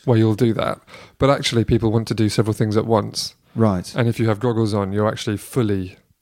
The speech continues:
Speaker 1: submerged in one activity.
Speaker 2: Yes.
Speaker 1: So that's one of the reasons three D didn't take off, because people don't wanna have glasses on watching a telly. They want to be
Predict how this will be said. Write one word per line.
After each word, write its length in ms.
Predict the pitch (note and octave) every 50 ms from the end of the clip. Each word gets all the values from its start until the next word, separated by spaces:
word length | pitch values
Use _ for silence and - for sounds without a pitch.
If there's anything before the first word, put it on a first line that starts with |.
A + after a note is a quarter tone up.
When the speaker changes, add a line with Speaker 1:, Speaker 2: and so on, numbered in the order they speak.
| _ _ _ _ -
Speaker 1:
submerged 440 | - - G#2+ A2 A2 G#2+ G2+ F#2 G#2
in 100 | G#2 G#2
one 180 | G#2+ G#2+ G#2
activity. 640 | G2+ - - - G#2 G#2+ G#2 - - - - A2+ - _ _
Speaker 2:
Yes. 240 | - A2 G2+ F#2 F2+ -
Speaker 1:
So 100 | - -
that's 100 | - C#3+
one 100 | C#3+ C3+
of 60 | C3+ B2+
the 60 | B2
reasons 220 | A#2 G#2+ G#2+ - -
three 160 | B2+ A#2+ A2
D 140 | A2+ A2+ A2
didn't 220 | A2+ G#2 G#2+ G#2+
take 200 | - G#2 G2+ - -
off, 260 | - A#2 - - - _ -
because 300 | - - - A#2+ G#2+ -
people 240 | - B2+ A#2+ A2+ A#2+
don't 180 | A#2 B2 A#2+ A#2
wanna 160 | B2 B2 A#2
have 160 | G#2+ G#2 -
glasses 380 | - A2+ G#2 G2+ G2 - G#2 G#2+
on 100 | G2+ G2
watching 300 | G2+ G#2+ - - - A2
a 20 | G#2
telly. 220 | - A2+ G#2 F#2+
They 80 | F#2 G2+
want 200 | G#2 G#2 A2+ -
to 40 | A2
be 260 | G#2+ G#2 G#2 G#2+ G2+